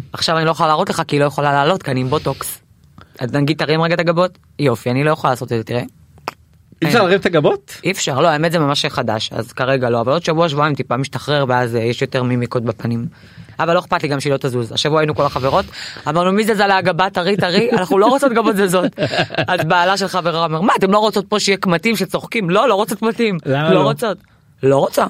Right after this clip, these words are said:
Speaker 1: אני לא אוהבת את זה, לא אוהבת את
Speaker 2: מה,
Speaker 1: המראה
Speaker 2: את
Speaker 1: הזה."
Speaker 2: מחייכת?
Speaker 1: לא, שאני מחייכת כן, פה אני לא עושה. רק פה, רק באזור הזה. לא להתייחס לציפורן שזה, היום יש לי ציפורניים.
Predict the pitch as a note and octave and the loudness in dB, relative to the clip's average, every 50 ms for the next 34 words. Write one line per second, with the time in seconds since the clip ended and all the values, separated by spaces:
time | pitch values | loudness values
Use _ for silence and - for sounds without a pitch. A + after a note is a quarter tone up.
0 | - - C#3+ C#3 C3 B2+ C3 C#3+ D#3+ D#3+ - G#3+ E3+ D#3 C3+ C#3 C#3+ C#3+ D#3 F#3 | -2 -2 0 2 2 4 4 2 2 0 -4 -6 -4 -2 -2 0 -2 0 2 2
1 | G#3 E3+ D#3+ - F3+ E3 C3+ C#3+ B2+ B2 B2+ C#3 C3+ - F#3+ G3+ G3 - - E3+ | 2 2 2 0 0 0 0 0 0 0 0 0 0 0 0 -2 -2 -6 -8 -2
2 | E3+ F#3 G#3 F3 C#3+ B2 - A#2+ A#2+ A#2 - C#3 D#3 A3 - - B3+ F#3 C#3 - | 0 2 2 2 0 -2 -4 -8 -8 -6 -6 -6 -6 -6 -4 -2 -2 -2 -2 0
3 | D3+ D#3 E3+ F#3 F#3 G3 G#3+ G3 - C#3 A2 G#2 G#2 E3 - - - - - - | 0 0 0 2 0 0 0 -2 -4 -6 -8 -6 -8 -6 -4 -4 -4 -4 0 0
4 | E3 C3 C3+ D3 E3+ F#3+ G3 E3 F3 D#3+ D3+ D3 B2+ A#2+ A2 - - _ _ _ | 2 2 2 2 2 0 0 2 2 0 0 0 -2 -6 -10 -12 -18 _ _ _
5 | D3 E3 F#3 F#3 F3+ - D#3 D3 D3+ C#3+ - C#3 - D3+ C#3 C#3+ C3+ D3 C#3 E3 | 0 0 0 0 -2 -4 -4 -6 -6 -8 -8 -6 -4 -2 -2 -2 -4 -4 -2 -2
6 | D#3 C#3+ C#3+ C#3+ C#3+ - - - - C3 B2+ C3 B2 B2+ C3 | -2 -2 -2 -6 -8 -10 -12 -8 -6 -6 -4 -4 -4 -6 -8